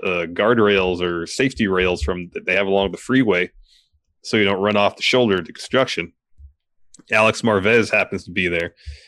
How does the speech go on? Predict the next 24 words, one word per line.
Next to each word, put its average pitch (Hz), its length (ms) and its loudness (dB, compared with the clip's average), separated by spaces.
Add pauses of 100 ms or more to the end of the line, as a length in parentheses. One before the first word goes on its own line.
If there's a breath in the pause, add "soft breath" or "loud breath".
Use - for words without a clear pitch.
(200 loud breath)
and 90 220 -2
Lance 98 220 0
is 92 100 -6
like, 90 180 -2
"Hey, 110 200 0
don't 107 260 -2
you 104 80 -4
think 104 260 -6
'cause, 92 160 -6
uh, 92 240 0
one 101 200 0
lo-, 101 420 2
one 101 140 -2
loss 104 360 2
here 101 120 -2
at 95 80 0
A 98 40 0
E 95 140 -2
W 98 260 0
is 82 80 -4
gonna 85 160 -6
change 101 320 -4
my 92 140 -2
plans? 95 560 -2